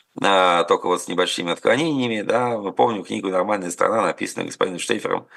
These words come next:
э, э, и статьи совместно с рядом других ам-, американских авторов, э, в том числе тех, которые щас, э,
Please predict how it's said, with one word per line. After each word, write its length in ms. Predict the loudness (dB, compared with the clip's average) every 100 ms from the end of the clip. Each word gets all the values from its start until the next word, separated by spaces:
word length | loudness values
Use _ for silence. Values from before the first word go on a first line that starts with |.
| -16 -14 -14 0
э, 1400 | 4 6 6 8 8 8 6 4 0 -4 -4 -2 -2 -4 -10 -16 -18 _ -18 -8 0
э, 280 | 4 4 2
и 460 | 0 0 0 -2 -2
статьи 640 | 0 0 0 0 0 -8 _ _ _ _ _ _ _ _ _ _ _ -8 -4
совместно 460 | 0 2 2 -2 2
с 80 |
рядом 240 | 4 4 0
других 300 | -4 -4 -4
ам-, 80 | -4
американских 800 | -2 0 0 0 0 0 -2 0
авторов, 340 | 0 -2 -6 _ -20 -18 -18 -20 _ 0
э, 1080 | 4 6 6 6 6 4 2 0 -2 -4 -2
в 60 |
том 160 | 0 0
числе 180 | 0 0
тех, 200 | 0 0
которые 260 | -2 0
щас, 500 | 2 2 2 0 -6
э, 340 | -6 -6 -8